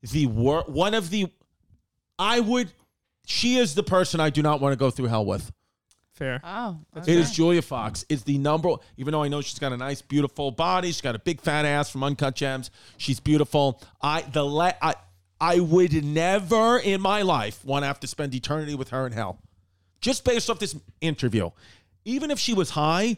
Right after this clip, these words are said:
Speaker 1: you could just tell the absolute entitlement she has has got to be nauseating.
Speaker 2: <sighs>
Speaker 1: It has got to be nauseating. Unearned confidence, unearned entitlement is what that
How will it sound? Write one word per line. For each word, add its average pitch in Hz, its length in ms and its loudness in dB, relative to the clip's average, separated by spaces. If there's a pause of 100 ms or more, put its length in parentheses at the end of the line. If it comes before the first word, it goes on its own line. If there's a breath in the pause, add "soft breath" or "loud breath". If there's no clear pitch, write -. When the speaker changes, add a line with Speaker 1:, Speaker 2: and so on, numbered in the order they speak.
(180 soft breath)
Speaker 1:
you 208 120 4
could 214 140 0
just 180 220 -4
tell 175 380 0
the 160 280 -6
absolute 220 640 -2
entitlement 165 640 -4
she 156 220 -4
has 147 480 -4 (260 soft breath)
has 156 220 -2
got 170 300 0
to 208 140 -4
be 151 440 -2 (240 soft breath)
nauseating. 131 1080 0 (160)
Speaker 2:
<sighs> 139 560 -14 (200)
Speaker 1:
It 214 160 4
has - 160 -4
got 226 300 -6
to 285 120 -4
be 185 420 -6 (220 soft breath)
nauseating. 143 880 4 (160)
Unearned 226 760 4
confidence, 190 680 0 (100)
unearned 208 540 4
entitlement 143 680 0 (320 soft breath)
is 160 200 4
what 180 460 4 (200)
that 170 360 -2